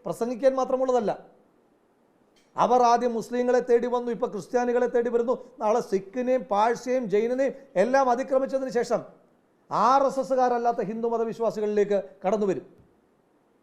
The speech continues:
ആ കടന്നു വരുമ്പോൾ ഈ രാജ്യത്ത് സംസാരിക്കാൻ അധികം ആളുകൾ ഉണ്ടാകില്ല. അതുകൊണ്ട് ഇപ്പോഴേ പ്രതിരോധിക്കണം, അതിനെ പ്രതിരോധിച്ച് പരാജയപ്പെടുത്തിയേ മതിയാകുള്ളൂ.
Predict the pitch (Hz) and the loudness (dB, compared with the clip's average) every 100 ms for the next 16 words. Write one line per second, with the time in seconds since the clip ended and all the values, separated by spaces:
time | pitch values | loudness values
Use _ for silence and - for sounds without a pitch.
0 | _ _ 139 220 185 190 247 262 233 226 | _ _ -4 -4 -2 -2 0 4 4 2
1 | 208 240 - - _ _ _ - 175 214 | 0 -2 -6 -20 _ _ _ -10 -4 2
2 | 202 214 233 180 185 175 220 226 226 214 | 4 2 -4 -6 -8 -4 -4 -2 -4 -4
3 | 214 202 196 202 196 185 175 160 240 214 | -2 0 0 0 0 -2 -2 -4 -4 -6
4 | 214 262 254 233 233 233 220 202 - - | 2 4 4 4 2 2 2 -2 -4 -18
5 | _ 160 196 233 202 208 233 233 233 208 | _ -4 0 0 0 4 4 4 -2 -2
6 | 208 220 240 262 240 240 233 214 185 135 | 2 2 4 2 2 -2 0 0 -2 -6